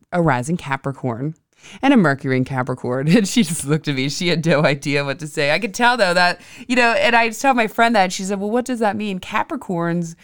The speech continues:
and I know I have a good friend, Capricorn, uh, Joseph, who's listening, and some other people on there listening right now,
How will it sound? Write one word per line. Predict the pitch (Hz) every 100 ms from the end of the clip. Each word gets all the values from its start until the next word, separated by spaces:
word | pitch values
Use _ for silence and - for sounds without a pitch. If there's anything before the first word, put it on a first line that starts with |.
| _ _
and | 165
I | 180
know | 185 185
I | 190
have | 175
a | 165
good | 180 180
friend, | - 185 180
Capricorn, | 185 170 175 - 170 165 165 170 -
uh, | 160 147
Joseph, | 147 165 185 190 170 170
who's | 170 160
listening, | 160 170 165 165
and | 156
some | 165
other | 160 180
people | 190 180 165 156
on | 151 151
there | 147 147 147 - - - - -
listening | 170 190 - 170 160
right | 160
now, | 180 185 170 156 156